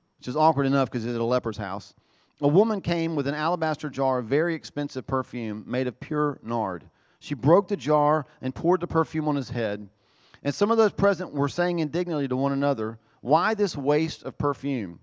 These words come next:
It could have been sold for more than a year's wages and the money given to the poor.' And they rebuked her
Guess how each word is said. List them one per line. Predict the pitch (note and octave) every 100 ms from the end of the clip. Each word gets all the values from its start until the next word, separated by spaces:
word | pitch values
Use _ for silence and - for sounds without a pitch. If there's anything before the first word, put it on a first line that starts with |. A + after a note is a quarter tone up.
| _ _ _ _ _ _ -
It | C3
could | G3+
have | G#3
been | E3
sold | C#3+ F3 F3 C#3+
for | D3+
more | D3+ E3
than | D3 D3+
a | C#3
year's | A#2+ C3+ F3+ G#3 E3
wages | G#2+ C3+ D#3 D#3 A2 G2 - - _ _ _ _
and | B2+ C#3
the |
money | D3 E3+ E3+ B2 A#2+ - _ _ _ -
given | D3 B2+
to | A#2 A#2
the |
poor.' | A#2 C#3+ C3 G#2+
And | F#2+ A#2+
they | C3
rebuked | C3 A2 D3+ D#3+ A#2+
her | C3+ C3 C3